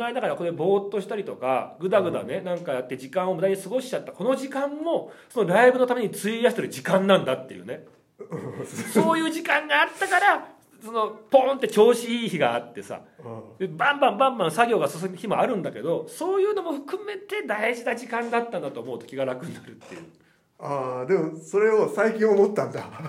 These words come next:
Speaker 1: 最近。で、本当俺もうまた時間無駄にしちゃったよ、みたいな。
Speaker 2: あー、まあまあね。
Speaker 1: うん。
Speaker 2: まあでもそうだよね。
Speaker 1: うん。
Speaker 2: 確かにね、もうそんなね、ポンポン出てこないっていうのも分かったでしょ。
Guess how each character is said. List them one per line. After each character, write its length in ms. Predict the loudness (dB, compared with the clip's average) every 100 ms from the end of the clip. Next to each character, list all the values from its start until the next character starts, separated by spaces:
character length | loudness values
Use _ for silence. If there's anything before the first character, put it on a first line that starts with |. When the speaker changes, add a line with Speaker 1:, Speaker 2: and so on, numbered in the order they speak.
| -14 0
Speaker 1:
最 160 | 2 4
近。 500 | 2 2 0 0 -4
で、 60 |
本 240 | -2 -4 -4 -6
当 80 | -6 -4
俺 200 | -4 -6
も 120 | -8
う 20 |
ま 160 | -8 -4
た 180 | 0 0
時 200 | 0 -2
間 200 | 0 4
無 80 |
駄 80 | 4
に 120 | 4
し 80 | 2
ち 60 | 0
ゃ 40 |
っ 80 | 0
た 140 | 0
よ、 80 | 0
み 60 | 0
た 120 | -4
い 60 | -8
な。 160 | -12 -14 -20 _ -8
Speaker 2:
あ 680 | -4 -2 0 -2 -2 -4
ー、 60 | 2
ま 160 | 6 6
あ 40 |
ま 220 | 4 0 0
あ 20 |
ね。 120 | 2
Speaker 1:
う 300 | 2 0 -12
ん。 420 | -14 -12 -12 -14 -18 _ _ _ _ _ -8
Speaker 2:
ま 160 | -4
あ 40 | 2
で 120 | 4
も 180 | 4 2
そ 300 | -2 0 0
う 40 |
だ 60 | 0
よ 60 | -6
ね。 280 | -8 -8 -8
Speaker 1:
う 20 |
ん。 480 | -12 -10 -10 -10 -14 _ _ _ _ _ _ _ _ _ _ _ _ _
Speaker 2:
確 260 | -6 -6 -4
か 80 | -2
に 60 | 0
ね、 100 | -2
も 340 | 0 0 0
う 60 | -2
そ 180 | -2
ん 40 | -2
な 80 | 0
ね、 100 | 0
ポ 260 | 0 -4
ン 40 | -4
ポ 120 | -6
ン 200 | -6 -6
出 160 | -2 -2
て 120 | -4
こ 240 | -6 -4
な 140 | -2 -2
い 40 |
っ 20 |
て 140 | -4 -8
い 20 |
う 40 |
の 60 | -6
も 60 | -4
分 100 | -2
か 60 |
っ 60 | -4
た 60 | -4
で 80 | -6
し 60 |
ょ。 80 | -12